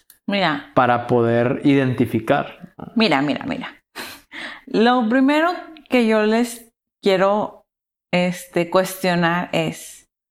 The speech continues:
Speaker 1: ¿me siento yo y mi pareja motivados a seguir creciendo? Y s-, y
Speaker 2: Y ser bien sincero,
Speaker 1: sí o no,
Speaker 2: siempre
Speaker 1: sí o
Speaker 2: decimos
Speaker 1: no,
Speaker 2: eso.
Speaker 1: justifique su respuesta, ¿verdad?
Speaker 2: Ujú.
Speaker 1: Si no, pues ¿desde cuándo no?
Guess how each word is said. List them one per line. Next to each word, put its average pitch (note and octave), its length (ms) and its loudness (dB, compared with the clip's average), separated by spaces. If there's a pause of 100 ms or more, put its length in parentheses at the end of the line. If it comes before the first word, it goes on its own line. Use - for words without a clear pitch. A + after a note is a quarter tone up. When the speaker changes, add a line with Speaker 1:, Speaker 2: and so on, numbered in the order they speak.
(960)
Speaker 1:
¿me G3 220 0
siento D4 480 0 (200)
yo B3+ 280 4
y B3+ 80 2
mi G#3+ 140 2
pareja F#3 640 0
motivados F3 840 0
a - 80 -4
seguir F3+ 400 0
creciendo? F#3+ 800 -4 (2000)
Y G#3 300 2
s-, - 480 -10
y F3+ 460 2
Speaker 2:
Y C3+ 40 2
ser D#3 140 2
bien A3+ 180 2
sincero, C3 340 2
Speaker 1:
sí C#4+ 80 2
o D#4 100 2
no, D4+ 60 0
Speaker 2:
siempre B2 380 2
Speaker 1:
sí C#4 120 4
o D4 60 4
Speaker 2:
decimos D4 220 2
Speaker 1:
no, - 60 2
Speaker 2:
eso. D4+ 160 0
Speaker 1:
justifique A#3 540 0
su A3+ 120 0
respuesta, F3+ 720 0
¿verdad? F3 340 0
Speaker 2:
Ujú. D3+ 360 -4 (340)
Speaker 1:
Si G#3+ 460 2
no, E4+ 600 0
pues G#3+ 220 4
¿desde G3 360 0
cuándo G3 420 2
no? F#3 420 -2